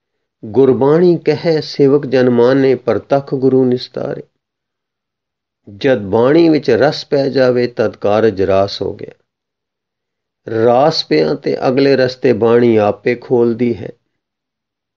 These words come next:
ਇਹ ਗਾਡੀ ਰਾਹ ਹੈ, ਕਿਤੇ ਵੀ ਕੁਝ ਖੇਚਲ ਨਹੀਂ ਪੈਂਦੀ। ਪਰ ਬਾਣੀ ਪਿਆਰ ਨਾਲ ਪੜ੍ਹੀਏ ਤੇ ਭਰੋਸੇ ਨਾਲ ਪੜ੍ਹੀਏ।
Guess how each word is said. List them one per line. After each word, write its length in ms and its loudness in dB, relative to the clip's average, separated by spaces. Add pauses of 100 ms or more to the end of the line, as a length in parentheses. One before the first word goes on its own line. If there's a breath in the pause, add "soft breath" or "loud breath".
(160)
ਇਹ 120 0
ਗਾਡੀ 520 4
ਰਾਹ 280 2
ਹੈ, 140 -14 (760)
ਕਿਤੇ 600 2
ਵੀ 340 -2 (200)
ਕੁਝ 220 -6 (100)
ਖੇਚਲ 460 2
ਨਹੀਂ 160 4
ਪੈਂਦੀ। 460 -4 (1120)
ਪਰ 140 2
ਬਾਣੀ 460 2
ਪਿਆਰ 460 0
ਨਾਲ 260 2
ਪੜ੍ਹੀਏ 400 2
ਤੇ 160 -2
ਭਰੋਸੇ 500 0
ਨਾਲ 220 2
ਪੜ੍ਹੀਏ। 360 -8